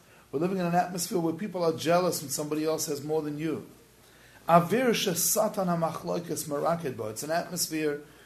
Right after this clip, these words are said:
that the satan that causes people to argue, good people, to have machloikes. Ve'eno nila milahato machloikes upirudim.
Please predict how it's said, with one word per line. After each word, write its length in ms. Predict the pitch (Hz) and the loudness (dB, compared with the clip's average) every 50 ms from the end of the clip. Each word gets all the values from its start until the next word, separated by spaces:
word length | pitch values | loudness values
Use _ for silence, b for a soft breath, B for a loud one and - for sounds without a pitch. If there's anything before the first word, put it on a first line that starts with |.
| B B - | B B -4
that 180 | 143 143 139 | -4 -2 -2
the 100 | - 156 | -2 -2
satan 440 | 147 - - 175 170 170 - 160 143 | 0 2 2 2 2 2 0 -2 -4
that 200 | 139 135 135 - | -4 -6 -6 -6
causes 320 | - 170 165 160 160 - - | -6 -6 -6 -6 -8 -10 -8
people 320 | - 170 170 165 160 156 | -8 -8 -6 -6 -8 -8
to 220 | 165 - 151 151 | -6 -4 -2 0
argue, 340 | - 147 156 170 165 135 143 | 2 2 2 2 2 0 -4
good 280 | 127 123 170 196 175 - | 0 2 2 2 2 0
people, 300 | 160 143 127 - 110 110 | -6 -6 -6 -6 -8 -6
to 80 | - 123 | -2 0
have 140 | 123 131 131 | 0 0 0
machloikes. 720 | 135 139 139 139 151 151 156 160 - 107 92 - - - - - - b b b b b b b b b b b b b - - - - - - - - - - - - - - - - - - - - - - | -2 -4 -2 -2 -2 -4 -4 -4 -6 -8 -10 -10 -12 -18 -20 -20 -20 b b b b b b b b b b b b b -20 -20 -20 -20 -20 -20 -20 -20 -20 -20 -20 -20 -20 -20 -20 -20 -20 -20 -20 -20 -18 -14
Ve'eno 500 | 156 131 139 180 - 240 240 240 247 233 | -6 -2 -2 0 4 4 6 6 6 6
nila 300 | 214 240 262 269 247 226 | 8 8 8 8 8 8
milahato 580 | 208 202 202 196 180 165 190 202 208 - 214 196 | 6 6 6 6 8 8 8 6 4 4 2 4
machloikes 640 | 175 165 160 165 175 190 202 190 - 196 175 - | 4 4 4 4 2 0 0 0 0 -2 -2 -2
upirudim. 680 | 175 - - - 170 160 165 196 196 139 139 110 87 85 | -2 -2 -2 -2 0 0 0 -2 -2 -2 -4 -6 -6 -8